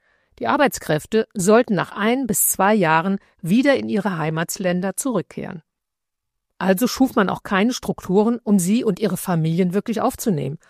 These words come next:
auch nicht im Bildungssystem. Doch die Realität war eine andere. Viele Betriebe, vor allem kleine Familienunternehmen, wollten nicht ständig neue Leute einarbeiten. Zumal viele der Eingewanderten zuverlässig waren und gute Arbeit leisteten.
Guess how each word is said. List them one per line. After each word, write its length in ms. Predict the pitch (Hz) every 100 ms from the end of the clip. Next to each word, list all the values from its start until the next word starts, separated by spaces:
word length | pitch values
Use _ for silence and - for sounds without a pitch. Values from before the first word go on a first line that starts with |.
| _
auch 200 | - 247
nicht 200 | 262 269
im 120 | 220 196
Bildungssystem. 800 | 277 240 165 - - - 180 175 _ _ _ _ -
Doch 160 | 220
die 120 | - 226
Realität 760 | 214 196 185 - 294 214 - 185
war 140 | 180
eine 240 | 180 202
andere. 440 | 214 214 147 - 180 _ _ _ _ _
Viele 320 | - 302 349
Betriebe, 560 | 196 208 - 170 208 214
vor 160 | - 185
allem 220 | 170 175
kleine 380 | - 202 196 180
Familienunternehmen, 1000 | 190 170 226 285 190 165 165 151 156 196 - _ -
wollten 380 | 170 180 208
nicht 180 | 208 247
ständig 540 | - 180 160 170 190 180
neue 240 | 160 165
Leute 320 | 202 339 -
einarbeiten. 640 | 160 151 143 - - 214 185 _ _ _ _ _ _
Zumal 460 | - 214 175 180 226
viele 340 | - 262 226
der 140 | 202 107
Eingewanderten 800 | 190 208 190 208 214 208 226 202
zuverlässig 680 | 311 233 180 165 175 196 190
waren 240 | 190 214
und 160 | 185 -
gute 260 | 196 196
Arbeit 300 | 233 277 175
leisteten. 520 | - 147 - - 190